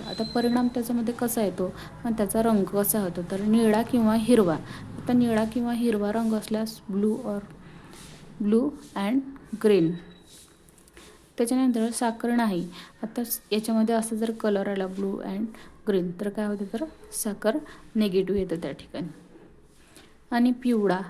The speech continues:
व हिरवा. आता येलो ग्रीन, जर येलो ग्रीन जर त्या ठिकाणी तो रंग झाला, तर काय होतं, तर साखरेचे प्रमाण कमी म्हणजे स्ट्रेस आहे व पिवळा येलो साखरेचे प्रमाण थोडेसे जास्त म्हणजे प्लस वन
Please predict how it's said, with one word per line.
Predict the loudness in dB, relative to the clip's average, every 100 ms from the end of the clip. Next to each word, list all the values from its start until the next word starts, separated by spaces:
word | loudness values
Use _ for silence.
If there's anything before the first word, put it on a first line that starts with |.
| -4
व | -2
हिरवा. | 2 2 2 -4 -8 -14 -18 -10
आता | -6 -2
येलो | 0 2 2 2
ग्रीन, | 2 4 4 0 -10 -8
जर | -6 -2
येलो | -2 -2 -2
ग्रीन | 0 0 0
जर | -4 -6 -4
त्या | -4
ठिकाणी | -4 -6 -4 -4
तो | -4 -4
रंग | -2 -2 -2
झाला, | 2 4 4 2 -2 -10 -20 -8 -4
तर | -4
काय | -2 -2
होतं, | -2 -4
तर | -4 -4
साखरेचे | -2 -4 -4 -4 -4
प्रमाण | -2 0 0 -2
कमी | -6 2 2 2 0
म्हणजे | -4 -4 -4
स्ट्रेस | -4 -6 -6 -6
आहे | -6 -2 0 -2 -4 -18 -20 -20 -20 -20 -20 -20 _ -2
व | 0 0 -4 -12 -20 -20 -20 -20 -20 -8 2
पिवळा | 4 6 4 0
येलो | -2 0 0
साखरेचे | 0 -2 -2 -4 -4
प्रमाण | -4 -2 -2 -2
थोडेसे | 4 6 6 0 -2
जास्त | 0 0 -2 -6
म्हणजे | -4 -4 -6
प्लस | -2 -2 -2 -4
वन | -2 0